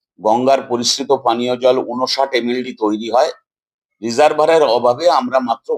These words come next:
ঊনচল্লিশ এমএলডি জল নিতে পারি, বাকি জলটা আমরা দীর্ঘ যে ক-, বছর ধরে আমরা জল নিচ্ছি আমরা কিন্তু নিতে পারি না।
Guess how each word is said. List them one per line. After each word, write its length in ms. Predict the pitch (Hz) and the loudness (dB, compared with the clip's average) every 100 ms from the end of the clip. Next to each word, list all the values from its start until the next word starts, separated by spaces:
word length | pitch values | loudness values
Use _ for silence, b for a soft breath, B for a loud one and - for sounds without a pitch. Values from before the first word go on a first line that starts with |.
| 135 | -4
ঊনচল্লিশ 580 | 135 139 156 156 156 143 | -4 -2 -2 0 -2 0
এমএলডি 400 | 123 120 120 151 | 0 0 -2 -4
জল 200 | - 113 110 | -2 0 0
নিতে 220 | 110 117 | -4 -4
পারি, 280 | 95 92 127 151 _ _ _ _ - | 0 0 -2 -8 _ _ _ _ -6
বাকি 240 | 101 135 | -4 -2
জলটা 380 | 120 127 123 131 | 0 2 2 2
আমরা 340 | 139 107 110 135 - _ _ _ _ 87 | 2 0 0 -2 -2 _ _ _ _ _
দীর্ঘ 340 | 104 143 135 160 160 | -2 -2 2 2 2
যে 140 | 117 117 | 0 0
ক-, 280 | 123 127 - | 0 -4 -2
বছর 280 | 131 - 175 147 | -2 0 0 2
ধরে 180 | 151 147 | 2 4
আমরা 240 | 139 131 | 2 0
জল 220 | 120 117 117 | 2 0 0
নিচ্ছি 400 | 120 - - 101 - _ _ _ - | -8 -8 -10 -10 -18 _ _ _ -6
আমরা 180 | 110 117 | -4 -4
কিন্তু 260 | 127 131 165 | -6 -8 -6
নিতে 260 | 131 139 | -2 0
পারি 260 | 110 101 90 | 0 0 -2
না। 140 | - | -12